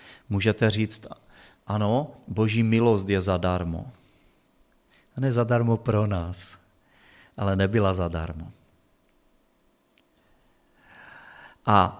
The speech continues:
jestliže Ježíš říká: „Buďte jako já, staňte se mými následovníky,“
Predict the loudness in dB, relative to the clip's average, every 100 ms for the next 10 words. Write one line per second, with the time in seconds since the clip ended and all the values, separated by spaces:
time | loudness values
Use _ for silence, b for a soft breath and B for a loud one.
0 | -6 -2 2 4 8 8 6 2 -2 -4
1 | 0 0 0 -2 -6 -4 0 0 0 -2
2 | -2 -2 -2 -4 -6 -10 -18 -4 -4 -2
3 | -2 -2 -2 -2 0 0 0 0 -2 0
4 | 0 0 -4 -6 -8 -8